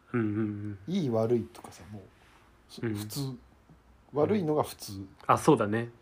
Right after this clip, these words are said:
Speaker 1: うん、確かに。
Speaker 2: 悪いのが普通で、もっとやばい場所があるみたいな
Speaker 1: うん。うんうんうんうんうんうん。
Speaker 2: 感じなんでしょうね。
Speaker 1: そうだね。うん。でもすごいよね、
Speaker 2: 大輝とかは、
Speaker 1: この人。
Speaker 2: あの、セカ編の取材でちょっと行っていただいてもいいですか？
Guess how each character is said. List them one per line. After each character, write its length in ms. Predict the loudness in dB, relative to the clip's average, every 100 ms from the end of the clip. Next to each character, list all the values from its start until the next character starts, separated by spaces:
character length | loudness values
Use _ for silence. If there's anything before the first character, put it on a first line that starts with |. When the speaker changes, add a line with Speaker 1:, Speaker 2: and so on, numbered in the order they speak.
| -4
Speaker 1:
う 40 |
ん、 100 | -4 -4
確 140 | -6
か 80 | 0
に。 60 | 2
Speaker 2:
悪 100 | 2
い 20 |
の 80 | 2
が 100 | 2
普 120 | 0
通 260 | -4 -2 4
で、 160 | 4
も 140 | 8 6
っ 60 |
と 160 | 8 6
や 120 | 6
ば 120 | 6
い 40 | 2
場 100 | 0
所 120 | -6
が 100 | -8
あ 20 | -12
る 60 |
み 60 | -14 -20
た 100 | -20
い 20 | -20 -20 -20 -6
な 60 | -2
Speaker 1:
う 20 |
ん。 40 | 0
う 20 |
ん 40 |
う 20 | 2
ん 0 |
う 20 |
ん 80 | 0
う 0 |
ん 100 | 0
う 40 |
ん 60 | -2 -2 -6 -6 -10 -14 -16 -20
う 20 |
ん。 60 | -20 -20 -6
Speaker 2:
感 140 | -4
じ 80 | -4
な 80 | -8
ん 60 |
で 60 | -10
し 40 |
ょ 40 | -16 -14
う 60 |
ね。 60 | -14 -16 -20 -20 -20
Speaker 1:
そ 160 | -8 -6
う 40 |
だ 100 | -4
ね。 240 | -4 -6 -8 -16 -20 -20 -16
う 40 |
ん。 220 | -14 -16 -18 -20 -20 -20 -20 -20 -20 _ _ -12
で 100 | -10
も 40 |
す 180 | -6 2
ご 160 | 4
い 40 | 6
よ 100 | 4
ね、 60 | 4
Speaker 2:
大 20 |
輝 100 | 0
と 80 | 0
か 100 | 2
は、 40 |
Speaker 1:
こ 60 | 0
の 60 |
人。 80 | -2
Speaker 2:
あ 20 | -6
の、 60 | -8
セ 120 | -6
カ 140 | -4
編 220 | -2 -4 -6
の 80 |
取 160 | -8 -8
材 220 | -6 -6
で 100 | -8
ち 80 | -10
ょ 40 | -10
っ 20 |
と 80 | -10
行 20 |
っ 40 | -12
て 80 | -12
い 40 |
た 120 | -10 -10
だ 60 | -12
い 40 |
て 200 | -14 -12
も 80 | -10
い 40 |
い 20 | -10
で 60 |
す 80 |
か？ 80 | -12